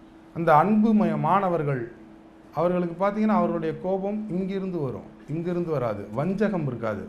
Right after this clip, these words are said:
ஒருத்தவங்க மேல ரொம்ப இதுவாலாம் இருக்காது. அந்த நேரம் தப்பு பண்ணான்னா அவனுக்கு பனிஷ்மெண்ட்டுக்கு திட்டிட்டு போயிட்டே இருப்பாங்க. கேட்பாங்க, "சித்தர்கள் எல்லாம்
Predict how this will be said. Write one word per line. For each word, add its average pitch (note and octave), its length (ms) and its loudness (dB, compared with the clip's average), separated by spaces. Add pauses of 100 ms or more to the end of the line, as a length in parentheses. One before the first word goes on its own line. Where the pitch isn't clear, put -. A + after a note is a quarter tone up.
ஒருத்தவங்க C3 300 -6
மேல E3 260 -2
ரொம்ப D3+ 280 -2
இதுவாலாம் D#3 360 -2
இருக்காது. A#2 340 -4 (460)
அந்த G#2+ 160 -6
நேரம் D#3 220 0
தப்பு F3+ 320 -2
பண்ணான்னா E3+ 140 -2
அவனுக்கு F3 360 -4
பனிஷ்மெண்ட்டுக்கு E3+ 420 -6
திட்டிட்டு E3 300 -6
போயிட்டே E3+ 240 -2
இருப்பாங்க. B2 280 -8 (1400)
கேட்பாங்க, C#3+ 360 0 (220)
"சித்தர்கள் G#3 600 8
எல்லாம் F3 380 6